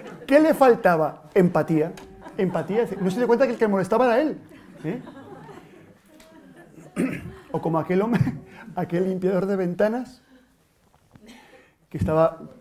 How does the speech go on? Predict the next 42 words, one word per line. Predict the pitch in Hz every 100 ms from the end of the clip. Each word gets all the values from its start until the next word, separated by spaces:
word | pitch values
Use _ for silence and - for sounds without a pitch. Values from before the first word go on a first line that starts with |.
| 165
en, | - 180 156
en, | 156 - - - 170 -
en | 151
un | 151
building | 151 160 151 143
de |
estos | 147 165
de |
Estados | 139 151
Unidos | 156 160 151
impresionante, | 151 156 143 160 151
de | 147
cien | 170 160
pisos, | 185 185 185 - - -
iba | 170
por | 170
el, | 156 - - _
por | 151 143
el |
piso | 147 170 190
ochenta | 185 165 165
y |
dos | 180 220 - - -
y |
de | 269
repente | 165 190 202 247 254 - _ _ _ _
detra-, | 151 156 160 -
eh, | 156 - 151 147
llega, | 147 151 143 - -
pues, | 135
a, | 151
a | - _
limpiar | 139 131 147 143
el |
cristal | 131 147 151
por | 165
fuera | 147 196 214 - -
y | 202 -
de | 165 165
repente | 151 165 180 190 196
una, | 165 170 165 -
una, | 160 156 147 139